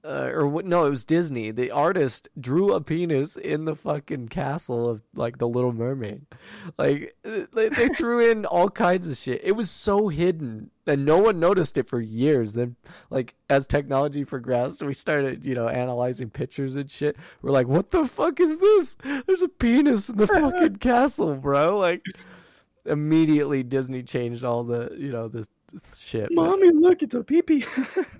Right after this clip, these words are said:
Speaker 1: it wa-,
Speaker 2: Mm-mm.
Speaker 1: you know, just little things they snuck in.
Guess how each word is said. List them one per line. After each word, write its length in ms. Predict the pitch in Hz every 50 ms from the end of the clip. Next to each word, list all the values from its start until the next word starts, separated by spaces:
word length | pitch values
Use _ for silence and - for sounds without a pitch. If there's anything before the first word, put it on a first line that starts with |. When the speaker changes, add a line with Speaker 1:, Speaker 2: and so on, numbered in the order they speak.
| 381 320 -
Speaker 1:
it 0 |
wa-, 340 | - 123 - 123 117 107 - 151
Speaker 2:
Mm-mm. 260 | 175 196 226 269 -
Speaker 1:
you 80 | -
know, 220 | - 110 107 110 120
just 340 | - - 143 139 - - 165
little 220 | 165 160 151 131
things 300 | - 151 135 131 123 113
they 120 | 117 110
snuck 420 | 107 - - 120 113 110 104 - -
in. 380 | 110 107 107 107 107 107 117